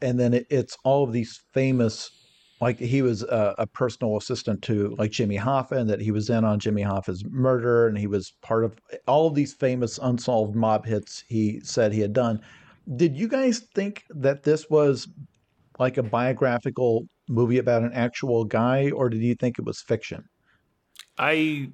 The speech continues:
Speaker 2: knew it was about a real guy, but that a lot of his claims were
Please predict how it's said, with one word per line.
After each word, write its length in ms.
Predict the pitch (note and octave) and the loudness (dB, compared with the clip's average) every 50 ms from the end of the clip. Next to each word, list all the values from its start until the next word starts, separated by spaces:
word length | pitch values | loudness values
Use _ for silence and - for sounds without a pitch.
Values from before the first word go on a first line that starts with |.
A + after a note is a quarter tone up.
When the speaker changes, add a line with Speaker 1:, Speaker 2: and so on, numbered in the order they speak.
| - _ _ _ _ _ - - | -18 _ _ _ _ _ -20 -18
Speaker 2:
knew 640 | - C3 B2 B2+ C3 C3+ C#3+ D3 D#3 E3 F3+ F#3 | -12 -4 0 2 2 4 4 6 6 6 6 4
it 60 | F3 | 4
was 180 | - D3 C#3 C#3 | 4 2 2 2
about 520 | C3+ A2 G2+ - A#2 A2+ A#2 A2+ A2+ A2 - - _ _ - - - - - - - - - | 0 -2 0 0 0 2 2 2 0 -2 -4 -10 _ _ -20 -20 -20 -20 -20 -20 -14 -2 0
a 100 | A#2 A2 | 0 0
real 560 | G#2+ A2 A2 A2 A2+ A#2+ A#2+ A#2 A#2 A2 A2 | 0 -2 -4 -2 0 2 4 4 4 4 2
guy, 400 | G#2+ G#2+ G#2+ G#2+ G#2+ G#2 G2+ G2 | 2 0 2 2 2 2 0 0
but 200 | F2+ - G2+ F2+ | -2 -4 -6 -4
that 180 | - - G2 F#2+ | -4 -4 -2 -2
a 40 | G2+ | 0
lot 260 | G2 G2+ G2+ G2 G2+ | 0 2 2 2 2
of 200 | G2 F#2+ F#2 - - | 0 -2 -2 -6 -4
his 340 | - G#2 F#2 F#2 E2+ - - | -2 0 0 0 -2 -2 -4
claims 600 | - - - G2 G2 F#2+ F#2 F2+ E2+ - - - | -4 -4 -2 0 0 0 -2 -2 -4 -6 -4 -4
were 260 | G2+ F2 E2+ D#2+ - | -4 -4 -4 -4 -8